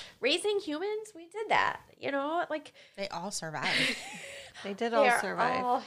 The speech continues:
Speaker 1: yeah.
Speaker 3: And they're actually all pretty cool little people.
Speaker 1: Right.
Speaker 2: Mm-hmm.
Speaker 1: So,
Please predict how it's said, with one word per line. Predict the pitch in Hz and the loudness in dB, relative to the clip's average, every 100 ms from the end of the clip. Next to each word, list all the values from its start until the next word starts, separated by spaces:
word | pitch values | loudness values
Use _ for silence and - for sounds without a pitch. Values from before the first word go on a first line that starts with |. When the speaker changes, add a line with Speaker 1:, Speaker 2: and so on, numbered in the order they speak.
| - | 2
Speaker 1:
yeah. | 240 196 - - - | 6 6 4 -2 -10
Speaker 3:
And | 208 | -2
they're | 233 247 | 4 8
actually | 311 320 320 254 | 8 6 2 6
all | 214 214 | 6 6
pretty | - 226 208 | 4 2 2
cool | - 202 185 | 0 0 2
little | 185 175 | 2 0
people. | 170 190 147 196 247 | -2 -4 -2 2 2
Speaker 1:
Right. | 403 508 392 | 2 2 2
Speaker 2:
Mm-hmm. | 233 262 - | 0 -4 -4
Speaker 1:
So, | 370 359 | -2 0